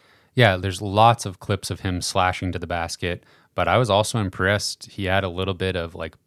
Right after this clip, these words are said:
back to the basket post maneuvering,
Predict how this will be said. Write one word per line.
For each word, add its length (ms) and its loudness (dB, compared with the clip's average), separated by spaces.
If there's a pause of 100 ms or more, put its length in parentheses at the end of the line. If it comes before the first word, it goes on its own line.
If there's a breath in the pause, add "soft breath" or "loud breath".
(140)
back 280 -4
to 100 -10
the 80 -4
basket 580 -2 (140)
post 560 -8 (200)
maneuvering, 840 -4